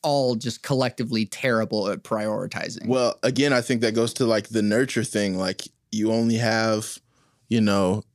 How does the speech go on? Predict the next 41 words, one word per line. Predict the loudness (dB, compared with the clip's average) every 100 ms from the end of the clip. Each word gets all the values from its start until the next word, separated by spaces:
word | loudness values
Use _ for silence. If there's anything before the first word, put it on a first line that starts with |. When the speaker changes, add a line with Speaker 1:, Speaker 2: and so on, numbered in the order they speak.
| -4
Speaker 2:
the | -4
circumstances | 4 2 4 0 2 2 2 0
you | 2
were | 2
given, | 2 2 2 2 0
and | 0 0
if | 0
you're | 0 0
taught | 0 0 0 0
that | 0 0
certain | 0 0 2
things | 0 0 2 0
are | 0 0 2 2
or | 2
aren't | 0 0
at | 0
risk, | 2 2 2 -2 -12 -20 _ _ -12
Speaker 1:
Mm. | -10 -4
Speaker 2:
then | 0 2 2
that's | 2 0 -4 0
what | 0 0
you're | 0
gonna | 2 2
know. | 2 2 2 0 -4 -4
And | 0 2
then | 2 0 -2 -10 -18 -16 -4 0
if | 2
you're | 4
wrong | 6 6
about | 6 4 4
that, | 4
you're | 6 4
only | 4 4
gonna | 4
find | 4 4 4
out | 4
that | 2 4
you're |
wrong | 4 4
about | 4 2 2
that | 2 2